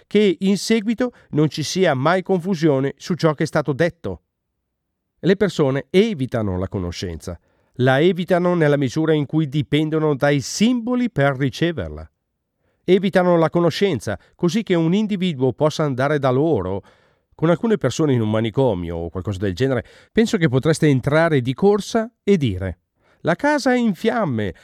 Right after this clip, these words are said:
la porta di servizio è in quella direzione, uscite nel cortile." E loro rimarrebbero lì a domandarsi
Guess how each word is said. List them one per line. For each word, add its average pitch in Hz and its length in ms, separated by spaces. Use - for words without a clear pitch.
la 147 180
porta 233 300
di 226 100
servizio 220 680
è 208 100
in 196 280
quella 214 200
direzione, 185 720
uscite 220 360
nel 214 160
cortile." 175 600
E 101 160
loro 131 280
rimarrebbero 143 640
lì 170 180
a 127 80
domandarsi 139 720